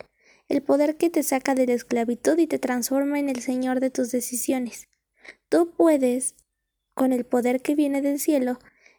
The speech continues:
esclavizar a tus inclinaciones enemigas, tus pasiones y tu naturaleza pecaminosa. Gracias por escucharnos en este bello día. Nuestra oración es que Cristo viva en tu corazón por la fe y que el amor sea la raíz y el fundamento de tu vida,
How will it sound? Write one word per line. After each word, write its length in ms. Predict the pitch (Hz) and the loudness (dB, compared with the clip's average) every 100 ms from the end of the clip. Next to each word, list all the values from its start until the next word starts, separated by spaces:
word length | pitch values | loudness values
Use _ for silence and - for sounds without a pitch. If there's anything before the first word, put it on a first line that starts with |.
| - | -4
esclavizar 640 | 277 - 277 277 277 302 | -4 -2 0 0 0 2
a 80 | 330 | 0
tus 220 | 339 330 | 0 -2
inclinaciones 760 | 311 302 294 262 247 269 254 254 | -2 0 -2 -2 -2 -2 -2 -4
enemigas, 600 | 247 240 240 226 - - | -4 -2 -4 -4 -8 -4
tus 180 | 262 - | -4 -2
pasiones 600 | 240 - 277 269 254 - | -4 -2 0 -2 -2 -4
y 140 | 285 | -4
tu 140 | 277 294 | -2 -2
naturaleza 760 | 285 277 285 285 277 247 254 | -2 -2 -2 0 0 -2 -4
pecaminosa. 720 | - 247 240 233 240 240 - - - _ _ - - - - - | -6 -6 -4 -4 -4 -6 -8 -12 -20 _ _ -18 -18 -20 -18 -6
Gracias 340 | - 311 349 339 | -2 0 0 -2
por 160 | 349 | -2
escucharnos 640 | 330 - 302 277 262 240 254 | -2 -4 -4 -4 -4 -6 -6
en 120 | 247 | -8
este 200 | 226 247 | -6 -4
bello 300 | 240 233 233 | -4 -4 -6
día. 260 | 226 - _ _ _ _ - | -6 -12 _ _ _ _ -6
Nuestra 320 | 311 311 320 | -4 -2 -2
oración 360 | 320 311 349 339 | 0 0 0 0
es 120 | 339 | -2
que 120 | 320 | -4
Cristo 320 | 320 269 277 | -4 -4 -2
viva 180 | 262 247 | -2 -2
en 120 | 247 | -4
tu 100 | 240 | -6
corazón 420 | 247 240 233 240 233 | -4 -4 -4 -6 -6
por 240 | 254 240 - - | -6 -8 -14 -12
la 140 | 247 220 - - _ | -10 -10 -16 -20 _
fe 320 | _ 262 269 - - _ - | _ -4 -4 -8 -20 _ -6
y 140 | 277 | -4
que 140 | 277 | 0
el 100 | 311 | 0
amor 340 | 330 349 311 269 | 2 2 0 -4
sea 300 | - 269 254 | -2 -2 0
la 220 | 254 247 | -2 -4
raíz 360 | 247 240 254 294 | -4 -4 -4 -4
y 40 | |
el 80 | 294 | -6
fundamento 540 | 302 269 247 233 233 | -4 -4 -4 -6 -6
de 120 | 233 | -6
tu 180 | 233 247 | -4 -4
vida, 320 | 240 240 - | -4 -6 -10